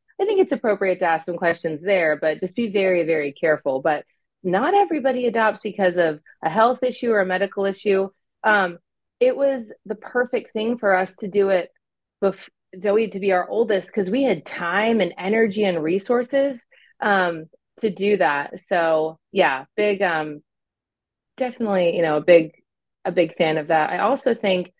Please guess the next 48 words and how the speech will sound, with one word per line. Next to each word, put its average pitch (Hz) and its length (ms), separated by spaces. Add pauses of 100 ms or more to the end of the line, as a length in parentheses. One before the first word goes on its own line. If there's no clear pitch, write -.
(420)
you 226 80
know, 202 120
when 190 180
you 269 180
are 392 80
having 220 500
hardship, 185 540
whether 185 220
you're 170 200
a 139 80
child 240 500
or 185 80
a 180 100
teen 190 260
or 170 100
an 165 120
adult, 170 380 (840)
this 285 180
is 311 120
my 220 180
encouragement. 190 560
If 170 120
you 196 60
don't 196 140
hear 185 200
anything 233 420
else 180 240
I 156 100
say, 147 420 (420)
do 247 260
the 311 120
work. 156 480 (200)
You 226 200
deserve 247 420
to 196 120
be 170 120
healed 190 540
and 180 200
free 170 580 (380)
to 202 380
live 202 280
into 233 240
your 185 180
purpose 190 500
and 202 120
help 202 200
other 190 280
people, 160 360